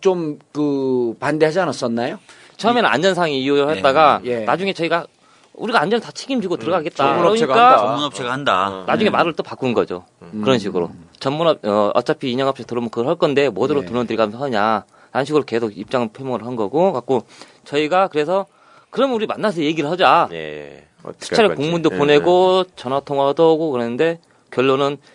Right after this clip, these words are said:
Speaker 2: 지금 인양업체 선정 과정 때문에 바빠서 못 만난다.
Speaker 1: 음. 아니, 이거 그 촬영하는 문제는 저 이게 무척 중요하다고 보고 이게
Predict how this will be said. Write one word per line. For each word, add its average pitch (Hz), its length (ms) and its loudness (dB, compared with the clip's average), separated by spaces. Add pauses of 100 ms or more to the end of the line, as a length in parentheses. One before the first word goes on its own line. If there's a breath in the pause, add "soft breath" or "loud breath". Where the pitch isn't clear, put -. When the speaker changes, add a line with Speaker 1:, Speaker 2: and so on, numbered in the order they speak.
(140 soft breath)
Speaker 2:
지금 180 320 2
인양업체 160 520 2
선정 175 240 0
과정 127 200 2
때문에 127 160 -4
바빠서 127 320 -4
못 98 140 -6
만난다. 90 400 -8
Speaker 1:
음. 98 420 -6 (300 loud breath)
아니, 156 220 2
이거 139 300 4 (140)
그 151 140 -4
촬영하는 214 480 0
문제는 165 540 0
저 180 140 0
이게 180 140 0
무척 170 280 -6
중요하다고 143 520 4
보고 135 220 0 (140)
이게 160 360 4